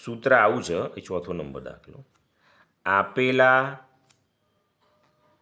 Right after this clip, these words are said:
અવલોકનનો સરવાળો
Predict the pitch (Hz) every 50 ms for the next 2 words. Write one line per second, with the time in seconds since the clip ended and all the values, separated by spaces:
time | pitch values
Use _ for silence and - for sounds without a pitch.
0 | _ _ _ _ _ _ _ _ _ _ _ _ _ _ _ _ _ _ _ _
1 | _ - 104 107 110 113 117 123 127 131 131 131 - - 117 113 110 104 95 92
2 | 90 90 90 92 104 117 127 139 160 - _ _ _ _ _ _ _ _ _ _
3 | _ _ _ _ _ _ _ _ _ _ _ _ _ _ _ _ _ _ _ _
4 | _ _ _ _ _ _ _ _ _ _ _ _ _ _ _ - - - - 110
5 | 104 101 98 92 85 73 65 60 65 67